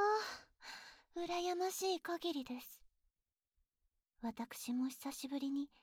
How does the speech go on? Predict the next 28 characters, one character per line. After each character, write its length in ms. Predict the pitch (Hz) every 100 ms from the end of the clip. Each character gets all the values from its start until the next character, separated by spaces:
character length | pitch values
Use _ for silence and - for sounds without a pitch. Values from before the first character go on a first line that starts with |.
| _ _ _ _ -
気 120 | 269
絶 180 | 269 -
す 100 | -
る 140 | 285 285
ま 160 | 302
で 100 | 277
お 100 | 233
姉 200 | 240 285
様 260 | - 302 247
に 140 | 233
く 80 | -
す 180 | - 285
ぐ 120 | 302
っ 20 | -
て 80 | 320
も 160 | 311 320
ら 140 | 330
い 40 | -
た 180 | 349
い 60 | 359
と 120 | -
い 80 | 254
う 160 | 247 262
の 100 | 247
に。 120 | _ _ _ _ _ _ _ _ _ _ _ _ _ _
し 200 | - -
か 140 | - -
し、 320 | - 220